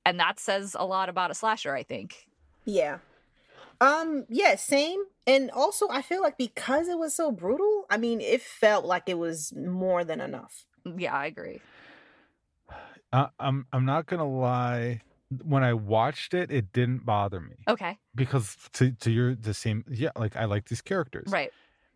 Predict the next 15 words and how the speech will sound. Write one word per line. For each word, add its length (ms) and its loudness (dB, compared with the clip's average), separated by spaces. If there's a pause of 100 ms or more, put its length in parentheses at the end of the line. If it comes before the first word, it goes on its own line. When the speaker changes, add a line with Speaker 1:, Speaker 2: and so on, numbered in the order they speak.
(220)
Speaker 3:
But 280 4
kind 340 2
of, 140 2
like, 220 2
after 360 0
the 80 2
fact, 300 0
I 60 2
was 140 0
like, 180 2 (840)
"But 160 -2
nobody 400 0
important 560 -4
died." 580 -2
Speaker 1:
Yeah. 220 -4